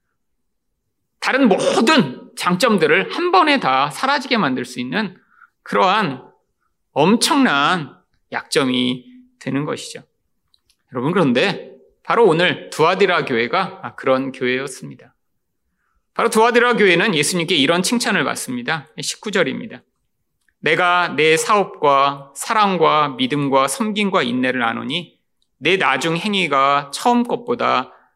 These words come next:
많도다." 사업이라고 하는 것은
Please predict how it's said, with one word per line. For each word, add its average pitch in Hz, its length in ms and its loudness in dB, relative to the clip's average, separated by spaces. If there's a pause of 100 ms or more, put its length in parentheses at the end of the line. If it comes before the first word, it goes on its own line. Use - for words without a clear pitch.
(100)
많도다." 123 720 -8 (1120)
사업이라고 190 560 2
하는 170 160 0
것은 156 500 2